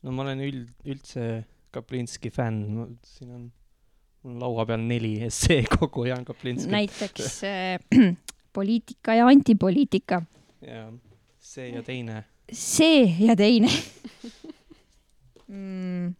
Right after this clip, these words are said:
Speaker 2: usk on uskmatus.
Speaker 1: Ja religiooniteemaline.
Speaker 2: Ja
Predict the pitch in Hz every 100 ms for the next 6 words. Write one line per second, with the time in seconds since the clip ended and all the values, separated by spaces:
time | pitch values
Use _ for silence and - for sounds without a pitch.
0 | _ _ _ _ _ _ 233 247 - -
1 | - 196 208 190 302 302 - 233 196 -
2 | 247 277 - - _ - _ _ - -
3 | 127 123 120 120 117 117 113 110 113 117
4 | 123 127 127 _ _ _ _ _ _ -
5 | 339 339 339 359